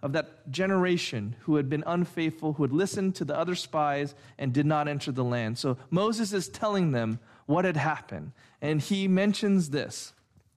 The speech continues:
in Deuteronomy chapter one, verse twenty, uh, twenty-eight. Um, we'll start in verse twenty-six. "Yet you would not go up." He's talking about that generation, their, the, the parents' generation.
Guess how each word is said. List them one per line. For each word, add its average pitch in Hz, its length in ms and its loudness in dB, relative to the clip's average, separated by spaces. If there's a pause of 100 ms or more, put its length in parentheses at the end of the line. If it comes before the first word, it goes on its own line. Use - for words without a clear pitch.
(480)
in 131 300 -2 (360)
Deuteronomy 147 400 2
chapter 139 300 -4
one, 135 180 0
verse 127 180 -4
twenty, 123 360 -8 (520)
uh, 107 200 -2
twenty-eight. 127 640 -4
Um, 127 400 -2 (340)
we'll 160 100 0
start 185 180 -2
in 151 60 0
verse 143 120 -2
twenty-six. - 720 -8 (460)
"Yet 202 160 0
you 240 220 6
would 302 120 4
not 233 380 4
go 170 280 2
up." - 260 -2 (1400)
He's 175 160 2
talking 196 300 2
about 156 240 2
that 156 160 -2
generation, 147 640 0
their, 120 160 2 (360)
the, 131 120 2
the 131 240 -4
parents' 175 560 -2
generation. 131 760 -2